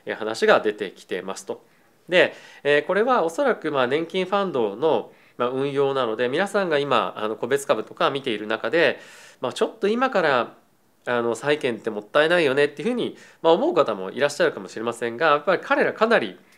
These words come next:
まあ、図体がでかいというのもあって、まあ、株式マーケットに、あの、彼らが運用している、まあ、数十兆ドルの、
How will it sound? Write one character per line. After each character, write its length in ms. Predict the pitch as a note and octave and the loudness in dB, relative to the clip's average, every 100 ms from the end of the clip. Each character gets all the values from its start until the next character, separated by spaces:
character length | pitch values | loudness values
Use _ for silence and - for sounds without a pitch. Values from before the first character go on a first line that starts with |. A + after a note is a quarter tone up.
| _ | _
ま 100 | B2 | -6
あ、 20 | |
図 220 | A#2+ G3+ A3+ | -2 0 2
体 160 | A2+ | 2
が 80 | G2 | 0
で 100 | G#2 | 0
か 120 | D3+ | 2
い 60 | C3+ | 2
と 100 | G#2+ | 0
い 60 | |
う 20 | G2+ | -4
の 80 | |
も 80 | F#2+ | -4
あ 40 | F2+ | -8
っ 80 | |
て、 320 | - A#2+ G2+ - - - | -2 0 2 -2 -16 -14
ま 60 | - | -10
あ、 20 | |
株 220 | - E3+ | -2 -2
式 200 | A#3 - | -2 -4
マ 120 | C4 B3+ | 0 0
ー 40 | |
ケ 100 | E3+ | 0
ッ 60 | - | -4
ト 160 | G#2 | -8
に、 300 | G2 G#2+ F#2+ - _ _ - | -8 -8 -8 -12 _ _ -6
あ 80 | |
の、 100 | A#2 | -4
彼 260 | A2+ A#3+ B3+ | -4 -2 0
ら 100 | D3 | 0
が 80 | G2+ | -2
運 240 | A2+ B2+ | -2 -2
用 160 | C3 C3 | -2 -2
し 100 | B2+ | -4
て 180 | C3 B2+ | -4 0
い 40 | |
る、 320 | C#3+ A2+ F2+ - - - - | 2 2 -2 -10 -20 -20 0
ま 160 | D3+ | 2
あ、 40 | - | 2
数 280 | - F3+ | 0 0
十 140 | F3+ F#3+ | 0 -4
兆 280 | - G3 F3+ | 0 2 2
ド 120 | G#2+ | 2
ル 240 | F#2 - _ - | -2 -10 _ -2
の、 340 | D#3 A#2+ - | 2 2 0